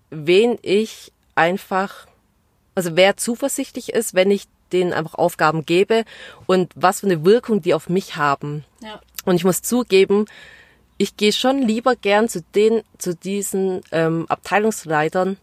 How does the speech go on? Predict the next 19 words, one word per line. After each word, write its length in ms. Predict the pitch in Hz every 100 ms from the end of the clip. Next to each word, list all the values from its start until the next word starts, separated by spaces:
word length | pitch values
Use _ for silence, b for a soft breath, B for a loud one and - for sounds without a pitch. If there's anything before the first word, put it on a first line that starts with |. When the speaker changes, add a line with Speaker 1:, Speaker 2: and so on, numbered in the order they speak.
| _ -
Speaker 1:
die 140 | 170
einfach 420 | 151 170 180 180 b b b b -
immer 180 | 214
zu 100 | 220
mir 80 | 214
sagen, 220 | 185 180
"Hey 180 | 180 226
Lan, 320 | 226 190 208
gar 160 | 180 202
kein 140 | 269
Problem, 420 | 220 214 190 185 180
kriegen 240 | - 214
wir 80 | 214
hin, 360 | 175 202 208 - B
bis 140 | 202 196
wann 120 | 185
brauchst 320 | - 165 -
du 60 | 180
das?" 360 | 156 156 -